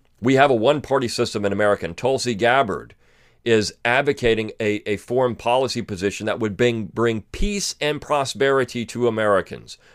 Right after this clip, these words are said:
of all Americans, not, I mean, not just one group, all Americans.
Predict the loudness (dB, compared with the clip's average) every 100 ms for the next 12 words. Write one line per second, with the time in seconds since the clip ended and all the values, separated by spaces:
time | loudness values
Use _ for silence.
0 | -2 0 2 4 8 8 6 6 4 0
1 | -6 -6 -6 -8 -2 -2 -4 -2 -2 0
2 | -2 -2 _ _ 0 4 4 6 4 4
3 | -2 -12